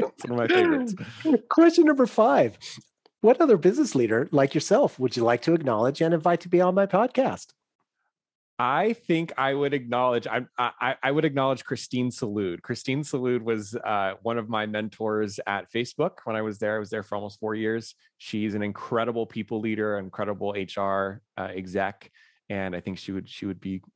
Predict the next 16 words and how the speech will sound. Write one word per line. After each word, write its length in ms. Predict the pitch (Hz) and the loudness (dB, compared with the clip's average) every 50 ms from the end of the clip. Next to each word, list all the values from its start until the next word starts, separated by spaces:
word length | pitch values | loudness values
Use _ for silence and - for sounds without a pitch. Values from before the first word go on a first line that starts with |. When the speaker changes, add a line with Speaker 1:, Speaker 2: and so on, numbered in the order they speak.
| _ - | _ -10
Speaker 1:
uh, 160 | 95 92 90 - | -10 -10 -8 -8
a 80 | - 95 | -10 -10
great, 380 | 87 98 101 101 95 - - - | -8 -6 -6 -6 -6 -8 -8 -8
uh, 380 | 98 95 98 95 98 101 98 - _ | -6 -6 -6 -6 -6 -8 -10 -12 _
person 240 | - 113 - - 107 | -12 -12 -10 -10 -10
to 60 | 98 | -10
have 100 | 104 101 | -10 -10
on 80 | 107 | -10
the 80 | 104 104 | -10 -10
show 220 | 101 - 131 143 | -8 -8 -8 -6
and 160 | 123 101 95 - | -6 -8 -10 -10
for 100 | - 104 | -10 -10
people 260 | - 110 104 - 113 | -8 -8 -8 -6 -4
to 40 | 117 | -4
learn 160 | 117 131 139 | -4 -6 -6
from. 220 | - - 95 90 | -8 -10 -10 -12